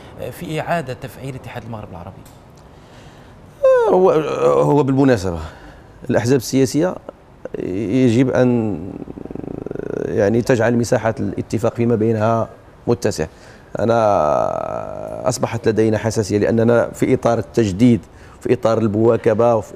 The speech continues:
Speaker 2: إطار المراجعة. قضية هذا الحزب الإسلامي وهذا الحزب الليبرالي وهذا الحزب يجب أن تكون جميع الأحزاب ديمقراطية وأن تتفق على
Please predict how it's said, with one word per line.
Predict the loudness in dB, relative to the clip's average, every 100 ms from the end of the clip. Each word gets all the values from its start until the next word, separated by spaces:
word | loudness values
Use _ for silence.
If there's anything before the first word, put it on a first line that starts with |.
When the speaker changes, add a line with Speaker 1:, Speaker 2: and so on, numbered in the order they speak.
| -4
Speaker 2:
إطار | -2 2
المراجعة. | 2 4 2 2 2 0 0 -8 -20 -20 0
قضية | 2 4 4 4
هذا | 4 4
الحزب | 4 2 2 0 2 0 2
الإسلامي | -2 -2 0 2 4 2
وهذا | 0 0
الحزب | -2 -2 -2
الليبرالي | -2 0 2 2 4
وهذا | 2 0
الحزب | 2 0 -2 -10 -4
يجب | 0 2
أن | 2 2
تكون | 0 0 2
جميع | 4 2 2
الأحزاب | 0 -2 0 0
ديمقراطية | 0 0 0 0 0 0 0
وأن | 2 0 -2
تتفق | -4 -2 -4 -2
على | 0 2 2 0